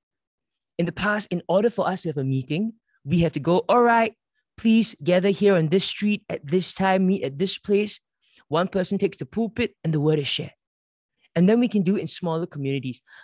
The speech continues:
But today, everybody, everybody has an opportunity to be able to share nonstop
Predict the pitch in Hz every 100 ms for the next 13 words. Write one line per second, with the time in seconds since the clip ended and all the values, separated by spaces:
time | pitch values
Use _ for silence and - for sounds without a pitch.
0 | - 147 196 - - 185 156 143 151 214
1 | - _ _ _ 208 247 294 269 247 262
2 | 285 277 226 233 233 233 175 127 _ _
3 | _ _ _ _ _ _ 208 226 226 254
4 | 226 202 196 208 170 - 160 165 190 180
5 | 175 156 151 180 - 165 175 - 190 208
6 | 220 233 240 - 170 - 208 190 190 175
7 | 190 247 262 - 208 170 -